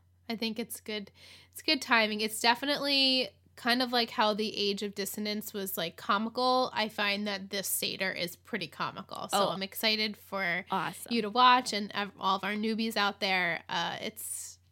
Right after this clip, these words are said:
Speaker 1: it's fun. It's a lot of fun.
Speaker 2: Great.
Speaker 1: Lots of, like, crazy shit happens.
Speaker 2: Oh, I, I can't wait.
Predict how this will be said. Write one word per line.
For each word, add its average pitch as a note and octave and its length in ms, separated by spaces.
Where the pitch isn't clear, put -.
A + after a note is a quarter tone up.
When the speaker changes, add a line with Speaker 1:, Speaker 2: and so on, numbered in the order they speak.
Speaker 1:
it's C#4+ 180
fun. G3 500
It's - 220
a C#4 60
lot C4+ 180
of B3+ 80
fun. - 320
Speaker 2:
Great. G#3+ 100
Speaker 1:
Lots D4+ 280
of, F4 160
like, D#4+ 160
crazy A#3 420
shit G#3 300
happens. - 720
Speaker 2:
Oh, G3+ 100
I, B3 400
I G#3+ 40
can't A3+ 240
wait. A3+ 280